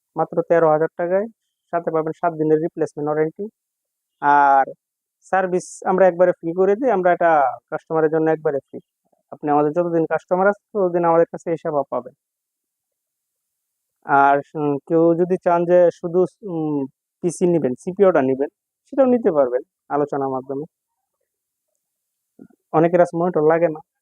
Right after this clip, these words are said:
ওইভাবেও আপনি নিতে পারবেন। তবে কমপ্লিট প্যাক-,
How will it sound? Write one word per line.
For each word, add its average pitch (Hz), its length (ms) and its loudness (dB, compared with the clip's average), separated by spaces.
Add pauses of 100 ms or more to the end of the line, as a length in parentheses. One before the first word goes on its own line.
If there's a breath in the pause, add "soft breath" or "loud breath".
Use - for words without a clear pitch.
(720)
ওইভাবেও 202 280 4
আপনি 202 220 0
নিতে 180 220 0
পারবেন। 135 300 -4 (1900)
তবে 170 120 4
কমপ্লিট 180 500 -4
প্যাক-, 185 280 -2